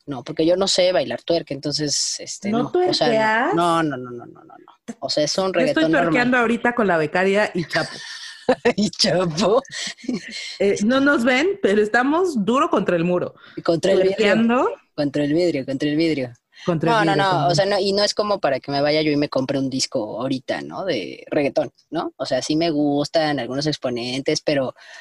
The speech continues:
Speaker 1: no, o sea, no es así como que yo baile twerk, no, no, no, para nada.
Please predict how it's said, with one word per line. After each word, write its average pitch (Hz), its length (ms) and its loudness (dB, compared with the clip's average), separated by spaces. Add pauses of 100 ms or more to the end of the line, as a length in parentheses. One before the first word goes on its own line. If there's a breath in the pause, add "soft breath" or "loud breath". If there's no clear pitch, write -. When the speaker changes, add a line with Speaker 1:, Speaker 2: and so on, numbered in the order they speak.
(260 loud breath)
Speaker 1:
no, 156 400 2
o 156 140 2
sea, 156 140 2
no 151 320 2
es 160 100 2
así 139 200 0
como 135 200 -2
que 139 120 -2
yo 139 100 2
baile 127 240 0
twerk, - 360 -2
no, 120 140 -8
no, - 120 -10
no, 113 260 -10
para 113 220 -4
nada. 117 260 -6